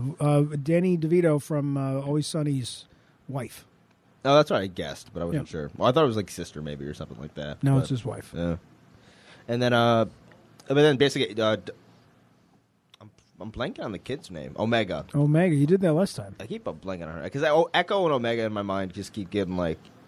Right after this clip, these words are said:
Speaker 2: they're, like, there's a, like, weird link where I try to, like, go to say Echo,
Speaker 1: Right.
Speaker 2: but I actually mean Omega.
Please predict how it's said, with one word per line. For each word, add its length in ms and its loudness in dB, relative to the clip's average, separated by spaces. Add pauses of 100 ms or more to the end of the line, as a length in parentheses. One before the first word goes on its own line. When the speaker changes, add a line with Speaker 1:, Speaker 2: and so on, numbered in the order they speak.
(280)
Speaker 2:
they're, 160 2
like, 180 2
there's 100 -6
a, 60 2
like, 180 -2
weird 200 0
link 220 -4
where 100 0
I 20 -6
try 180 0
to, 60 -2
like, 220 -2
go 120 2
to 60 0
say 180 -2
Echo, 200 0
Speaker 1:
Right. 140 0
Speaker 2:
but 100 -8
I 80 -8 (200)
actually 260 -10
mean 140 -10
Omega. 360 -12